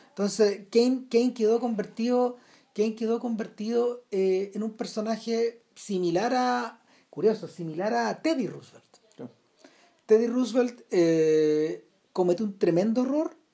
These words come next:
Speaker 1: al no repostularse como presidente. Eh, en retrospectiva, sus biógrafos han dicho que este fue un error táctico.
Speaker 2: Ya.
Speaker 1: Y él lo comprende después.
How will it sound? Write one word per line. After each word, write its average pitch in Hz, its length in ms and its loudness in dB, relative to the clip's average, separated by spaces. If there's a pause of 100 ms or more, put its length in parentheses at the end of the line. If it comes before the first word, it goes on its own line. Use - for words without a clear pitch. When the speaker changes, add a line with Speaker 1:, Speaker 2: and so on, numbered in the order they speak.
(260)
Speaker 1:
al 190 180 -4
no 214 100 0
repostularse 233 760 -4
como 240 220 -6
presidente. - 560 -10 (800)
Eh, 147 480 2 (320)
en 160 140 0
retrospectiva, 175 640 2
sus 208 160 -6
biógrafos 196 500 -4
han 190 80 -10
dicho 196 200 -10
que 208 80 -10
este - 120 -16
fue 233 120 -6
un 202 60 -4
error 202 180 -6
táctico. - 400 -12 (240)
Speaker 2:
Ya. 117 160 -14 (100)
Speaker 1:
Y 175 120 -2
él 190 100 2
lo 185 80 0
comprende 180 400 -4
después. - 560 -12